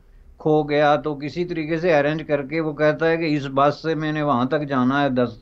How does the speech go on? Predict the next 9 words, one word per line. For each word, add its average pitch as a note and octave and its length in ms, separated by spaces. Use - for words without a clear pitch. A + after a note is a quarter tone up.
डॉलर A#2+ 340
दे A2+ 180
दो। G2 220
तो C#3 80
वो D#3 220
तो G3+ 180
एक G3 140
वक्ती F3+ 480
बात F3+ 260